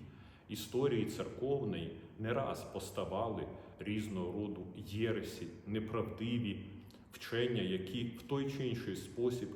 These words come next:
спотворювали Христову істину, які підміняли божественне вчення, сповіщене Господом Ісусом Христом,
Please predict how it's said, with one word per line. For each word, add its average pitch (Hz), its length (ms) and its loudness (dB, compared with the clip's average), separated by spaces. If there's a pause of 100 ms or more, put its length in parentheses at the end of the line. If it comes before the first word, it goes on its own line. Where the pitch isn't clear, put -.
спотворювали 104 960 2 (520)
Христову 95 680 -2 (100)
істину, - 360 -4 (800)
які 104 480 -2
підміняли 123 920 0 (880)
божественне 107 640 0
вчення, 120 560 0
сповіщене 95 840 -2 (380)
Господом 95 540 0
Ісусом - 400 -4
Христом, 143 580 -2